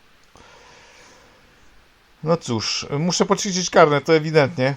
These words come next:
bo nie umiem strzelać karnych. Na komputerze trudno się to robi, przyznam szczerze, bo,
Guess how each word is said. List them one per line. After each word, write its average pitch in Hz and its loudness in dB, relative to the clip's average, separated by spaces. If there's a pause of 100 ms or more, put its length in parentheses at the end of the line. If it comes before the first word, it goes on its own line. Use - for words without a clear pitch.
(120)
bo 139 -8
nie 160 -4
umiem 143 -2
strzelać 123 0
karnych. 127 0
Na 139 -6
komputerze 180 -2
trudno 156 -4
się 117 -4
to 113 2
robi, 104 -2
przyznam 107 -6
szczerze, 120 -4
bo, 113 -2